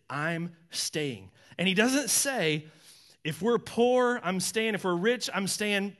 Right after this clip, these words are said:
I mean, as long as you are nice to me, don't nag me, let me hang out with my friends."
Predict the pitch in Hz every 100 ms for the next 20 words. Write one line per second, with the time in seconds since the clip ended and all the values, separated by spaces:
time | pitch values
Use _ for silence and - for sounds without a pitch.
0 | - 175 185 190 180 175 151 214 247 262
1 | 247 233 185 254 233 180 156 147 - -
2 | 104 135 151 143 - 147 143 139 143 -
3 | - 104 120 127 131 139 139 143 139 139
4 | - 135 156 147 156 151 139 143 139 139
5 | 143 135 135